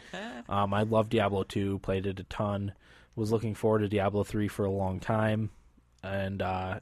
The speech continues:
it was a letdown. I, like Corey and Will, kinda liked it my first playthrough.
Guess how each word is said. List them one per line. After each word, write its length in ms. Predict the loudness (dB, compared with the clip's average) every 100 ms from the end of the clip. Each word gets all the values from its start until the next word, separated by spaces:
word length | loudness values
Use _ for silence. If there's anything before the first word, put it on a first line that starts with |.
| -4
it 60 |
was 160 | -2 0
a 20 |
letdown. 420 | 0 2 0 -2 -4
I, 160 | -6 -8 _ _ -12
like 200 | -8 -6
Corey 300 | 0 2 2
and 100 | 2
Will, 200 | 0 -2
kinda 260 | -2 -2 0
liked 300 | 0 0 0
it 180 | -2 -4 -10
my 160 | -10 -6
first 280 | -6 -6
playthrough. 460 | -2 -2 0 0 -2